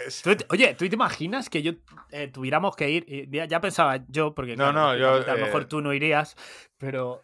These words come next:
Speaker 2: eh,
Speaker 1: no
Speaker 2: que me
Speaker 1: quiero, yo
Speaker 2: tuviera
Speaker 1: a
Speaker 2: que
Speaker 1: sitios donde voy a pasar vergüenza.
Speaker 2: Me tengo que vestir de gala, pa-, que se pone uno. <laughs> Vale, se nos ha olvidado preguntarle a Dani qué es lo que se pone él.
Speaker 1: Eh, traje, traje, yo he visto,
Speaker 2: O sea,
Speaker 1: es,
Speaker 2: me imagino
Speaker 1: es
Speaker 2: una,
Speaker 1: traje,
Speaker 2: una,
Speaker 1: tra-, traje.
Speaker 2: una, una, una gala.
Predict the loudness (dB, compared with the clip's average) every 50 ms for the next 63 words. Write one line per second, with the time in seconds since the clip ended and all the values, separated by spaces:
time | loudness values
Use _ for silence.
0 | -20 _ _ -8 -6 -6 -4 -4 -2 -2 -2 0 0 0 2 2 0 0 2 2
1 | 2 2 2 -2 2 2 2 2 4 2 2 0 2 2 2 2 2 2 4 2
2 | 2 4 2 2 2 2 0 0 -2 -4 -6 -8 -8 _ _ _ _ _ _ _
3 | _ _ _ _ _ _ _ _ _ -8 -8 -4 0 2 2 2 4 2 2 2
4 | 0 -4 -2 -2 -2 0 2 0 0 0 -2 -4 -6 -8 -8 -12 -14 -14 -14 -14
5 | -14 -12 -6 -6 -6 -4 -4 -4 -2 -2 -4 -4 -6 -10 -12 -16 -18 -20 -20 -20
6 | -20 _ _ _ _ _ _ _ _ _ _ _ _ _ _ _ _ _ -20 -20
7 | -20 -20 -20 -12 _ -10 -8 -6 -6 -8 -4 -2 -2 0 2 4 4 4 2 2
8 | -2 -2 0 0 0 0 0 -2 -2 -2 -4 -6 -8 -8 -8 -8 -8 -8 -10 -10
9 | -10 -10 -12 -10 -10 -12 -12 -12 -14 -14 -16 -18 _ _ -10 -10 -4 2 2 2
10 | 4 2 -4 -4 0 -2 -2 0 -2 -2 0 0 -2 -2 -4 -4 -2 0 0 0
11 | 0 -2 -4 -4 -6 -6 -6 -6 -6 -8 -4 -2 -2 0 0 2 2 2 2 2
12 | -2 -4 -2 -2 -2 -2 -4 -4 _ _ -20 -14 _ -2 -2 -2 0 -2 -4 -4
13 | -6 -10 -8 -6 -6 -6 -6 -8 -12 _ -18 -14 -12 -10 -12 -10 -8 -8 -8 -6
14 | -6 -6 -6 -8 -8 -10 -12